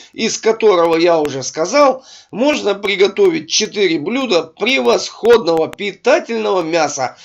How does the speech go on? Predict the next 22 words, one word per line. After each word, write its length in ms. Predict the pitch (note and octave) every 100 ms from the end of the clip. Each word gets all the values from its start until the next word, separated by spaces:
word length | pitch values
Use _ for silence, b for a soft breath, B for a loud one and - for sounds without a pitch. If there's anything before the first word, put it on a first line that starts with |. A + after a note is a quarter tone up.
| B B
и 160 | - A3+
угостить 720 | G#3+ F3 G3 - F#3+ F3 C#3+
за 180 | D#3+
обедом 480 | D#3+ E3 F3 F3+ D#3+
приятеля, 800 | D3+ F3 G3 E3+ C#3 C3 A2+ - b b b b
или 320 | - A3+ F#3
просто 560 | F3+ G#3 C4+ A3 - G#3+
подать 440 | F#3 E3+ G3 F#3+
на 140 | E3 E3
стол, 500 | - E3+ D#3 - b b
когда 340 | - D#3+ D#3 D3+
семья 520 | D#3+ F3 B3+ C#4 G#2
обедает 560 | D#3+ F#3 G#3 E3 D3+
без 220 | C3 E3 C#3+
гостей. 460 | C#3+ C#3 D3+ C3
Таким 460 | B2 G3+ A3+ E4 C4+
образом, 560 | C4+ F#3+ F3 D3 C3
помещик 560 | B2 G#3 D4 D4 G#3 -
научится 600 | A3 A#3 A#3+ - F3 G3
быть 240 | E3+ F#3+
хорошим 600 | C3+ E3 F#3 F#3+ E3+ D3
хозяином 760 | - C#3 C#3 G#3 A3 F3 D3+